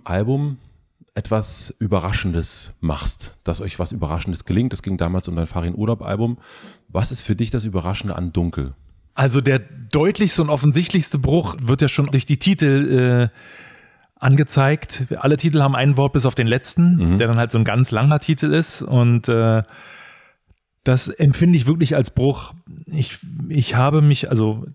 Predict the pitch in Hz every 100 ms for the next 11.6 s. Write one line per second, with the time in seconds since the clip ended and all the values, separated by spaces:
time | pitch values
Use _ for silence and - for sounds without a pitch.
0 | - 120 151 220 120 139 156 147 - 156
1 | 160 165 135 107 117 98 117 160 147 147
2 | 135 127 143 147 156 - - - - -
3 | - 139 131 135 - 147 156 147 131 113
4 | 117 135 139 131 - 131 127 120 - _
5 | - 202 - 143 135 131 - 156 156 -
6 | - - _ _ 143 123 127 131 123 110
7 | 127 120 107 - - 117 113 107 113 113
8 | 139 143 131 147 123 113 - 110 110 123
9 | 123 - 107 123 - - 107 117 117 131
10 | 123 117 113 - 98 104 101 104 104 127
11 | 120 123 120 113 110 107